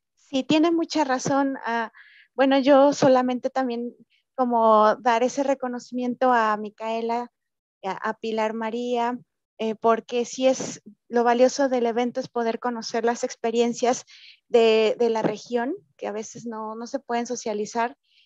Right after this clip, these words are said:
y, y saber qué cosas tan interesantes están pasando y como usted indica,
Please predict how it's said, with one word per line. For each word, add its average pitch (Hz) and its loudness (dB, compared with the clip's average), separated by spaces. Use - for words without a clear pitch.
y, 220 -8
y 226 -6
saber 254 0
qué 302 -14
cosas 285 -6
tan 254 -2
interesantes 226 -6
están 226 -12
pasando 247 -8
y 254 -8
como 233 -10
usted 233 -2
indica, 240 -8